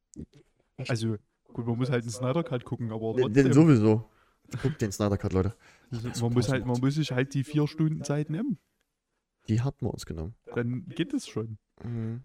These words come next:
Speaker 1: Dann versteht man auch, was da passiert.
Speaker 2: Ja.
Speaker 1: Dass das in den zwei Stunden nicht geht, nicht funktioniert, ist mir schon klar.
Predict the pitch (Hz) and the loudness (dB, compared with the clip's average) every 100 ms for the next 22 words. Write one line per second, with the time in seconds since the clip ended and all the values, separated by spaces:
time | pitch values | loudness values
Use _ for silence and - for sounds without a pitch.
0 | - 127 139 - 208 - - 131 127 131 | -12 -6 -6 -6 -8 -6 -2 0 0 -2
1 | 123 127 123 117 117 117 - 104 - _ | -2 -2 -2 -2 -4 -6 -4 -2 -2 _
2 | _ _ _ 107 - 117 127 113 123 - | _ _ _ -12 -12 -14 -10 -6 -6 0
3 | 131 135 - 170 233 180 175 170 196 185 | 0 0 2 2 2 -2 -2 -2 -2 -4
4 | 170 - - 131 151 160 156 151 175 147 | -6 -18 -8 -2 0 2 0 0 -2 -4
5 | 131 127 117 117 151 185 | -4 -6 -6 -8 -6 -6